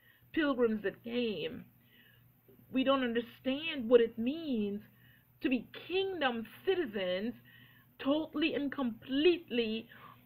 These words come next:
under the authority of the king, and anyone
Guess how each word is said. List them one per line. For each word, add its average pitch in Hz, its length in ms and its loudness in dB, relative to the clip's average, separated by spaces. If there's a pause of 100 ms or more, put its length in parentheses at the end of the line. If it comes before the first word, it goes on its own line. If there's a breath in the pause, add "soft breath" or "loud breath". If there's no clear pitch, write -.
(100)
under 285 540 2
the 254 140 6
authority 277 800 0 (400 soft breath)
of 240 140 4
the 233 80 0 (180)
king, 294 480 -4 (400 loud breath)
and 233 140 2 (140)
anyone 285 640 -2